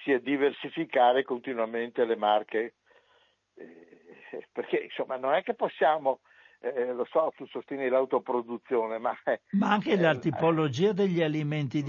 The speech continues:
Speaker 2: diversificarli
Speaker 1: sì,
Speaker 2: sempre.
Speaker 1: esatto, esatto, variare in
Speaker 2: Assolutamente.
Speaker 1: continuazione,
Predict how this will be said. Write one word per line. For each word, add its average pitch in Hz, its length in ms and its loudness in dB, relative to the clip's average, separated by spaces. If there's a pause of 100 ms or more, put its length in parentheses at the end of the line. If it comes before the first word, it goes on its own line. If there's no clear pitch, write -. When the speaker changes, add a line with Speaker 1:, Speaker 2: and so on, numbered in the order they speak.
(120)
Speaker 2:
diversificarli 165 880 0
Speaker 1:
sì, 247 160 -2
Speaker 2:
sempre. 160 320 0
Speaker 1:
esatto, 185 560 4
esatto, 196 500 4
variare 170 440 4
in 151 80 0
Speaker 2:
Assolutamente. 143 380 0
Speaker 1:
continuazione, 139 560 2